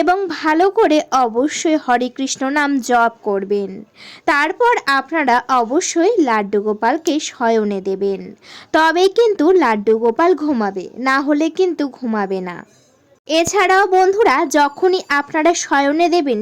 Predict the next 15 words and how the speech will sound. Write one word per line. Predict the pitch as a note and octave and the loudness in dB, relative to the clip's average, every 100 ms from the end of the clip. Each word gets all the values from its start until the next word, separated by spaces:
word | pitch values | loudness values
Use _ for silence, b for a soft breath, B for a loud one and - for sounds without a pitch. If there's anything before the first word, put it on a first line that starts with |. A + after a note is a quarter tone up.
| A#3 | 0
ঠিক | F#4 D4+ C#4 | 0 2 0
লাড্ডু | A#3+ A3+ C4+ | 0 -2 -4
গোপালের | C#4 C#4 C#4 C#4+ B3 | -2 -2 0 -2 -4
বিছানার | A#3+ C4 B3 A#3 A#3 A#3+ | -6 -4 -4 -2 -4 -2
কাছে, | A3 G#3+ - E4 B B B - | -2 -2 -2 -2 B B B 0
হতে | D#4+ F#4+ F#4+ | 0 2 2
পারে | F#4+ A4+ F4 | 2 2 2
দোলনাতে | F4+ E4+ F#4+ G4+ G#4 | 2 2 0 0 2
দিয়েছেন | F#4+ A4 G#4+ C5+ C5 A#4 | 4 4 2 -4 -2 0
বা | G#4+ G#4 F#4+ | 2 2 0
নিচে | D#4 C#4+ F4 E4+ | 0 -2 -4 -4
খাট | - G#3 G#3+ A3 | -6 -6 -4 -2
রয়েছে, | A3+ G#3 F4 F4+ | 0 0 -4 -6
খাটে | - D#4+ C4+ A3 | -4 -2 0 -2
দিয়েছেন, | G3 F3 - G#3+ | -2 -6 -4 -6